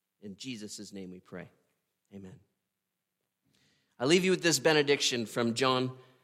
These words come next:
fifteen. And Jesus says to his disciples, "My command is this,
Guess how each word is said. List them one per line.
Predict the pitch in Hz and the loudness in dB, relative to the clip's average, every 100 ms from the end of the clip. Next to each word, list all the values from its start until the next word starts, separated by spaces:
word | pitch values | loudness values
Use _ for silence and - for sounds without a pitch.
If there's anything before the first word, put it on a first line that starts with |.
| _ _ | _ _
fifteen. | - 131 - 120 98 90 - _ _ _ _ _ - | 2 2 2 -2 -2 -6 -14 _ _ _ _ _ -2
And | 127 117 123 | 0 0 0
Jesus | 143 135 131 | 0 0 0
says | - 196 180 | 4 4 2
to | - 160 | 2 2
his | 170 143 | 0 -4
disciples, | 151 - 139 127 110 113 - - _ _ _ _ _ 123 | -4 -2 -2 -4 -6 -6 -10 -12 _ _ _ _ _ 0
"My | 143 185 | 2 2
command | 202 180 143 135 135 139 | 2 2 2 2 -2 -2
is | 135 123 101 | -2 -4 -6
this, | 104 85 - - | -6 -4 -8 -10